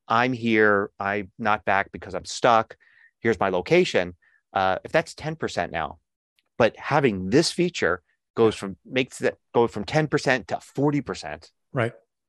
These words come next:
Speaker 2: right.
Speaker 1: That's a
Speaker 2: And I
Speaker 1: huge win for, you know, rescuing people in the wilderness.
Speaker 2: Yeah, and the, and the single most important piece of the information that gets sent is,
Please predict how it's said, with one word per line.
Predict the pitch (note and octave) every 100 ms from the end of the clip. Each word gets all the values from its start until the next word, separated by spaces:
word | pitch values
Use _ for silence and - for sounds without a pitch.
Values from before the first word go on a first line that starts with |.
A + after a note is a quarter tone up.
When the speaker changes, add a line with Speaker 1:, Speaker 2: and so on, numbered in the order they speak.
| _
Speaker 2:
right. | B2+ A2+ - _ -
Speaker 1:
That's | C#3+ -
a | C3
Speaker 2:
And | C#3+
I |
Speaker 1:
huge | F#3 E3+ D3+
win | F#3 G#3 A#2+ G2+
for, | - B2 A2 A2 G#2 A2 - _ _
you | A#2+
know, | F#2+
rescuing | A2 A#2+ - G#2+ G2
people | - - G2 F2 -
in | G2+
the | G2
wilderness. | G#2+ - C2+ - - -
Speaker 2:
Yeah, | - -
and | A2
the, | D3 C#3
and | B2+
the | A#2+
single | - F3+ E3 C#3+
most | C#3 C3+ B2+
important | G#2+ - C3+ C3+ -
piece | C3+ -
of | G#2+
the | A2+
information | A#2 B2+ A2 A2+ B2+
that | G#2+
gets | A2 -
sent | A#2+ A#2
is, | G2+